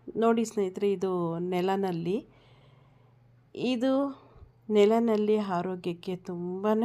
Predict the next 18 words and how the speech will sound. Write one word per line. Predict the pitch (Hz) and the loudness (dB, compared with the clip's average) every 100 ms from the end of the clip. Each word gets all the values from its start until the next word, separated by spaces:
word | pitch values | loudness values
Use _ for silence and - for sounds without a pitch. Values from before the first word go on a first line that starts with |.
| 226 | -2
ಒಳ್ಳೆಯದು | 202 180 170 175 | -4 -2 -4 -6
ಸ್ನೇಹಿತರೆ. | 175 - 160 160 226 - _ - - - - _ - | -10 -8 -10 -8 -10 -10 _ -20 -20 -20 -20 _ -4
ಮತ್ತು | 240 233 247 | -2 0 0
ನನ್ನ | 240 226 220 | 0 0 -2
ಪ್ರೀತಿಯ | 220 226 220 226 208 | -2 -4 -2 0 0
ಸೇವಂತಿಗೆ | 208 190 190 196 185 190 185 190 - _ _ _ - - - | 0 -4 -2 -4 -4 -6 -4 -6 -8 _ _ _ -20 -20 -14
ಜೊತೆಯಲ್ಲೇ | 190 202 214 208 208 | -2 2 4 4 4
ಬೆಳೆದ್ಬಿಟ್ಟಿದೆ | 196 196 185 180 180 170 180 170 | 2 0 -2 -4 -8 -6 -4 -4
ನೆಲನಲ್ಲಿ. | 170 165 165 175 170 165 160 175 - _ - - - - _ _ _ _ _ 202 | -4 -4 -4 -4 -4 -4 -6 -6 -8 _ -20 -20 -20 -20 _ _ _ _ _ -2
ಅದನ್ನು | 214 220 214 202 190 196 - - - - | 2 4 4 2 0 -4 -10 -18 -16 -6
ಕಿತ್ಬಿಟ್ಟು | 247 - 220 220 | -6 -2 -4 0
ಬೇರೆ | 202 180 180 202 | 0 0 0 0
ಪಾಟಿಗೆ | 202 180 190 | -2 -6 -4
ಹಾಕೋಣ | 175 170 170 165 | -4 -4 -4 -4
ಅಂತ | 160 151 160 | -4 -6 -8
ಕೀಳ್ತಾ | 160 - 170 170 175 | -10 -10 -12 -10 -6
ಇದ್ದೀನಿ | 170 160 160 156 | -6 -6 -6 -6
ಸ್ನೇಹಿತರೆ. | - 160 151 156 151 | -8 -12 -12 -10 -12